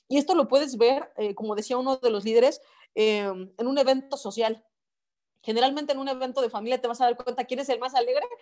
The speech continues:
el que divierte a la familia, quién es el emprendedor, quién es el trabajador.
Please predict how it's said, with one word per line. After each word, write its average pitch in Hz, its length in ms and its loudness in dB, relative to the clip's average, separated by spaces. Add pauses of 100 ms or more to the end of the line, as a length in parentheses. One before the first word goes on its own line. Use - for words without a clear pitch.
(240)
el 226 120 -8
que 220 80 0
divierte 226 360 0
a - 20 4
la 226 160 0
familia, 208 480 -4 (240)
quién 254 140 2
es 294 160 -6
el 262 240 0
emprendedor, 208 760 0 (260)
quién 233 180 2
es 269 140 -6
el 226 260 0 (240)
trabajador. 196 800 2